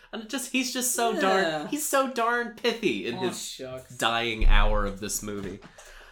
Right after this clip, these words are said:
Speaker 1: Um, but yeah, you know, he's dying. And then, uh, Clint Eastwood, he throws his gun away, and he goes walking out to him, and he's, like, talking to him. And the F B I, the scummy, scummy F B I guy just has a, a, like, a sniper rifle. And he's pointing it at the dude,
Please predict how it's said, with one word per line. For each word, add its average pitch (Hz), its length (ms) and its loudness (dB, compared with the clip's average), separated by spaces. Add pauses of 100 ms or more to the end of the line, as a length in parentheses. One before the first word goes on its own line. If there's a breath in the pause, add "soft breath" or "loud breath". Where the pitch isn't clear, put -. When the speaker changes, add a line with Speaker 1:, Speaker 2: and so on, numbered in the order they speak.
(200 loud breath)
Speaker 1:
Um, 185 840 0
but 185 160 -2
yeah, 120 400 2
you 135 160 -4
know, 98 460 -6 (320)
he's 147 160 -12
dying. 95 640 -6 (540 soft breath)
And 110 120 -8
then, 113 240 -2
uh, 107 380 -2
Clint 127 180 -4
Eastwood, 120 400 -4
he 92 240 -16
throws 110 240 -6
his 104 140 -12
gun 95 220 -10
away, 92 520 -10
and 82 80 -16
he 82 280 -16
goes 92 320 -8
walking 92 320 -10
out 85 200 -12
to 92 140 -16
him, 87 80 -12
and 87 80 -14
he's, 85 120 -14
like, 78 140 -14
talking 95 340 -8
to 92 140 -12
him. 90 100 -12 (220 loud breath)
And 113 120 -8
the 139 80 0
F 147 160 -4
B 127 100 0
I, 113 300 0
the 98 80 -10
scummy, 123 380 -2
scummy 107 340 -6
F 98 120 -8
B 104 120 -6
I 98 100 -4
guy 95 160 -8
just 98 180 -12
has 95 280 -6
a, 87 200 -8 (320)
a, 95 120 -12
like, 92 160 -10
a 82 100 -10
sniper 82 420 -10
rifle. 71 380 -18 (340)
And 82 80 -16
he's 85 120 -12
pointing 107 340 -8
it 92 60 -8
at 87 140 -8
the 95 60 -12
dude, 87 360 -8